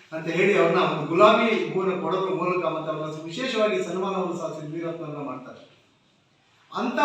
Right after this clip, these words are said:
ಒಂದು ಹೆಗ್ಗಳಿಕೆ ಇರ್ತಕ್ಕಂಥ ಒಂದು ಸಮಾಜ ನಂತರದ ದಿನಗಳಲ್ಲಿ ನಮ್ಮ ಸುಶೀಲಾ ಅಶೋಕ್ನವ್ರು ಇರ್ಬೋದು, ಬಿ ಡಿ ಬಸವರಾಜ್ ಇರ್ಬೋದು, ಇವರಿಗೆ ಸೂಕ್ತವಾದ ಬೆಂಬಲ ಸಿಗದೇ ಇದ್ರೂ ಸಹ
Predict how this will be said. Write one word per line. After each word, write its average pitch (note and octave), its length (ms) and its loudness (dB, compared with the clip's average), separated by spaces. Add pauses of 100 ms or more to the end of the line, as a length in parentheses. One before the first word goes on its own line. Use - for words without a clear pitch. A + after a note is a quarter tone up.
ಒಂದು B3+ 120 0
ಹೆಗ್ಗಳಿಕೆ A3 480 -2
ಇರ್ತಕ್ಕಂಥ F#3+ 420 -4
ಒಂದು D#3 580 -8 (380)
ಸಮಾಜ E3 280 -6 (840)
ನಂತರದ A#3 520 2
ದಿನಗಳಲ್ಲಿ F#3 540 4 (1300)
ನಮ್ಮ E3+ 200 -2 (640)
ಸುಶೀಲಾ F3+ 380 -2
ಅಶೋಕ್ನವ್ರು E3 560 -2
ಇರ್ಬೋದು, D3 600 -6 (260)
ಬಿ D#3 100 -2
ಡಿ E3 140 -2
ಬಸವರಾಜ್ F#3+ 440 2
ಇರ್ಬೋದು, C#3+ 560 -2
ಇವರಿಗೆ D3+ 220 -6
ಸೂಕ್ತವಾದ D3+ 760 -4
ಬೆಂಬಲ D#3 220 -4
ಸಿಗದೇ E3 380 2
ಇದ್ರೂ F#3 160 4
ಸಹ - 420 -4